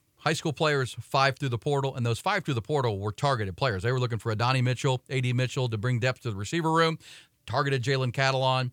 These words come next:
They targeted Gavin Holmes from Wake Forest to bring more depth to the cornerback position, as we talked about earlier with Rod B.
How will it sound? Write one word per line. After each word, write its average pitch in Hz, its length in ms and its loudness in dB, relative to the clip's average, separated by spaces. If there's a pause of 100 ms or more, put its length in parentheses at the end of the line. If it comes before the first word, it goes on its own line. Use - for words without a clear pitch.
(180)
They 95 100 -8
targeted 135 460 0
Gavin 127 300 2
Holmes 131 440 2
from 117 180 -4
Wake 123 220 0
Forest 131 300 0
to 123 60 -4
bring 127 140 2
more 120 160 2
depth 123 360 0 (320)
to - 80 -4
the 113 80 -2
cornerback 135 500 0
position, 127 340 -2
as 110 80 -2
we 110 60 -2
talked 123 220 0
about 123 160 0
earlier 131 240 2
with 120 160 -2
Rod 123 200 2
B. 135 260 2